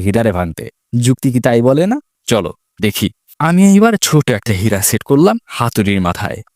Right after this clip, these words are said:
আর আমার গায়ে যত জোর আছে তা দিয়ে আঘাত করলাম। হীরা একদম মাঝখান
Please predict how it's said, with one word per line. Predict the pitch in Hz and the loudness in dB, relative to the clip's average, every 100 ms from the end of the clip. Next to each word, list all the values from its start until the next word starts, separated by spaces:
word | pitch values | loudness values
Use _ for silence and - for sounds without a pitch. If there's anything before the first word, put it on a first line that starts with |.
| - 175 | -2 -2
আর | 117 - - | -2 -8 -4
আমার | 120 104 87 | -2 0 -2
গায়ে | 101 131 180 - 101 | -2 0 -2 -4 -2
যত | 104 104 87 | -2 -2 -2
জোর | 104 101 110 | 0 0 0
আছে | - 196 - | -4 -8 -6
তা | 101 113 | -2 2
দিয়ে | 151 - 117 | 2 0 -6
আঘাত | 117 101 - | -4 -6 -4
করলাম। | 95 87 85 - _ _ _ _ _ _ | -4 -2 -4 -6 _ _ _ _ _ _
হীরা | - 123 135 131 | -2 0 2 -2
একদম | 143 151 180 | 0 0 0
মাঝখান | - - - | -2 -2 0